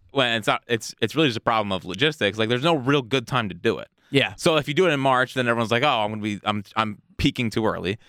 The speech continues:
Speaker 1: If you
Speaker 2: Mm.
Speaker 1: do it in the middle of the season, then someone gets hurt in the middle of the season, and you're getting ready for a, a postseason that we know that matters more.
Speaker 2: Right.
Speaker 1: And then doing it after the season,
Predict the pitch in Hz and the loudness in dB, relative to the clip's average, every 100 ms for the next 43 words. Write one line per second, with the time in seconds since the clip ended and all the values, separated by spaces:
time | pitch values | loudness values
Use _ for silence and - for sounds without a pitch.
0 | _ - 139 139 165 151 151 151 131 117 | _ 2 6 6 6 2 2 2 2 0
1 | 123 113 120 120 - 101 113 107 107 107 | 0 0 0 0 0 -2 0 0 0 0
2 | 101 110 110 101 98 87 107 101 101 - | 0 2 0 0 0 0 0 0 0 0
3 | 104 - 90 - 110 104 95 101 104 104 | 0 0 -2 -2 0 0 0 -2 0 0
4 | 95 104 107 104 107 92 98 - - 117 | 2 2 2 0 -2 -2 -2 -4 0 2
5 | 110 131 131 139 131 139 208 117 110 113 | 2 0 0 0 2 0 0 -6 -2 -2
6 | 104 104 | 0 -2